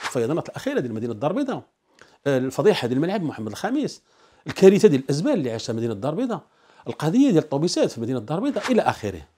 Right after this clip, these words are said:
لكن لما يرغب العمدة ديال الدار البيضاء في وضع يده بشكل غير قانوني على أحد المرافق في مدينة الدار البيضاء، كيلبس القبعة ديال العمدة ديال الدار البيضاء، تيقول لك: "أنا هو المسؤول الأول على مدينة الدار البيضاء، بل بالعكس،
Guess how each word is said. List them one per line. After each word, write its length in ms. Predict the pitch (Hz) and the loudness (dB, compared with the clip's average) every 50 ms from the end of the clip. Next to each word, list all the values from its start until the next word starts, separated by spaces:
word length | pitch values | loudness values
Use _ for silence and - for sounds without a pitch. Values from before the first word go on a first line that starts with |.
| _ - | _ 0
لكن 340 | - 123 156 156 - 160 104 90 _ _ _ _ _ _ _ _ _ _ _ _ _ - | 4 4 4 6 4 -2 -2 -2 _ _ _ _ _ _ _ _ _ _ _ _ _ -4
لما 520 | - 123 175 214 254 311 302 220 131 110 107 | 0 2 6 6 8 8 8 6 2 0 2
يرغب 320 | 147 190 196 175 185 165 156 | 2 4 4 6 4 4 4
العمدة 200 | 143 170 226 220 | 2 2 2 2
ديال 100 | 196 180 | 2 0
الدار 200 | 139 113 143 139 | 0 0 -2 0
البيضاء 320 | 135 147 131 120 104 - - _ | 2 2 2 2 0 -2 -10 _
في 140 | - - 170 | 2 4 4
وضع 220 | 214 233 - 190 | 6 6 4 2
يده 600 | 202 226 233 233 214 233 233 220 254 285 240 156 - _ _ - | 2 6 6 6 6 6 6 8 8 6 6 4 0 _ _ -6
بشكل 380 | - 139 - 214 185 - 208 175 | -4 -2 2 2 2 2 2 0
غير 160 | 160 214 240 | 4 2 2
قانوني 520 | 233 - 226 226 233 247 254 240 185 117 - _ - - - - - - - | 2 2 2 2 4 4 6 6 4 2 0 _ -20 -20 -20 -20 -18 -8 -2
على 220 | 110 143 165 - - | 0 0 0 2 0
أحد 240 | - - 190 160 180 | 2 2 4 4 4
المرافق 440 | 190 196 220 233 220 226 214 - | 2 4 4 4 6 4 2 0
في 100 | - - | 2 0
مدينة 200 | 170 156 165 156 | 2 2 2 2
الدار 180 | 135 123 156 160 | 2 2 2 2
البيضاء، 320 | 185 233 277 311 294 240 - _ _ _ _ _ _ _ _ - - - - - | 4 4 4 4 2 2 0 _ _ _ _ _ _ _ _ -18 -12 -12 -10 -2
كيلبس 440 | - 180 185 180 185 196 311 - - | 6 8 8 8 10 8 6 6 6
القبعة 600 | 202 190 - - 151 123 110 110 139 123 113 127 | 4 4 4 2 0 0 2 0 0 2 2 0
ديال 200 | 123 117 117 113 | 0 0 0 -2
العمدة 300 | 110 107 107 123 117 113 | -2 -2 -4 -4 -4 -4
ديال 120 | 101 101 95 | -4 -4 -6
الدار 180 | 92 87 82 | -10 -12 -12
البيضاء، 260 | 82 80 80 82 80 - _ _ _ - | -10 -10 -10 -10 -12 -14 _ _ _ -2
تيقول 160 | 143 139 156 | 2 2 4
لك: 60 | 160 | 4
"أنا 100 | 175 175 | 4 2
هو 80 | 175 190 | 4 2
المسؤول 400 | 202 202 196 - - - 233 240 | 4 2 2 0 4 4 4 4
الأول 400 | 277 220 269 294 302 294 269 226 | 4 2 2 2 2 4 2 2
على 140 | 185 175 160 | 2 2 2
مدينة 220 | 151 147 156 151 | 2 2 2 2
الدار 220 | 127 113 120 117 | 0 0 0 -2
البيضاء، 260 | 113 104 107 101 98 - - - | 0 0 -4 -4 -6 -8 -8 0
بل 140 | 170 214 269 | 4 4 6
بالعكس، 440 | 262 262 247 277 277 - - - - | 6 4 2 0 0 -2 -8 -8 -10